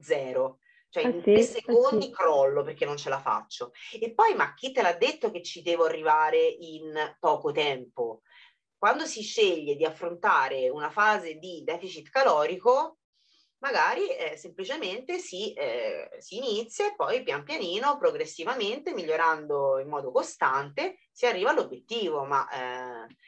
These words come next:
Speaker 1: se non è la persona stessa a imporre una timeline. E poi anche lì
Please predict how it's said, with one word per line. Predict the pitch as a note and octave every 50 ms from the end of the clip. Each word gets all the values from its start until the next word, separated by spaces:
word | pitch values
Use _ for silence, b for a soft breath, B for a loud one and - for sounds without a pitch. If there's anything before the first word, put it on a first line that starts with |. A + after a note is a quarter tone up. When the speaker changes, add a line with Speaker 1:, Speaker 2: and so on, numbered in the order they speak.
| _ _
Speaker 1:
se | _ - - G#3 A3 A3 - - E3+
non | F3 E3+ E3+ F3+
è | G#3+ A3+ G#3+ - -
la | D#3+ D#3 D3+
persona | D3 D#3+ D#3 - - D#3+ D3+ D#3+
stessa | D#3+ - - G#3 F#3 - - - G#3+ - -
a | - D3+ C3+ -
imporre | D#3 D3 - - E3+ D#3 C#3+ C3 D#3+ D#3+ D#3+ E3+ E3 D#3+
una | D#3+ D#3 D3+ D3+ D3+ D3+ D3 D3+ D3 - -
timeline. | - C#3+ C#3 C#3+ C#3+ D3 C#3+ C3 A#2+ A#2+ A#2+ A#2+ A#2+ B2 D3
E | D3+
poi | - F#3 C#3+
anche | C#3+ C#3 C#3+ - A#3+
lì | A3+ F#3 E3 E3 F#3 A3 A3